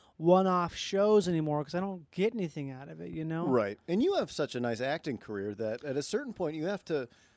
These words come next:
Speaker 2: decide, you know, like, what, where you wanna put your time and what's
Speaker 1: Yeah.
Speaker 2: valuable to you, and, and you don't have to keep grinding forever.
Speaker 1: No, 'cause it definitely is a grind. It's also that thing where, you know, if you're hanging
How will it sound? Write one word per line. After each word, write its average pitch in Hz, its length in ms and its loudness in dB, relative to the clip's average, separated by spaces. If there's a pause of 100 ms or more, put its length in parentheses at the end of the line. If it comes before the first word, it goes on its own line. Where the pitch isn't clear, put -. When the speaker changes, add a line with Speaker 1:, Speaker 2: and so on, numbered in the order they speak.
(120)
Speaker 2:
decide, 143 680 -6 (480)
you 123 80 -10
know, 131 80 -4
like, 127 160 -8
what, 135 320 -6 (240)
where 175 220 0
you 220 120 -2
wanna 185 220 0
put 151 220 -8
your 135 140 -8
time 143 440 -6
and 104 220 -6
what's 175 180 2
Speaker 1:
Yeah. 220 140 4
Speaker 2:
valuable 147 460 0
to - 140 -10
you, 110 240 -2
and, 110 300 -6 (160)
and 127 320 -6 (340)
you 175 100 -10
don't 294 180 -8
have 110 280 -10
to 104 120 -12 (120)
keep - 300 -14
grinding 104 580 -6
forever. 117 720 -6
Speaker 1:
No, 208 220 6
'cause 202 140 2
it 202 100 2
definitely 226 460 2
is 208 160 0
a 165 40 -6
grind. 156 540 2
It's 147 120 -6
also 196 280 2
that 175 240 0
thing 175 240 0
where, 151 380 4 (680)
you 220 120 -2
know, 180 240 4
if 175 180 0
you're 196 180 4
hanging 208 360 0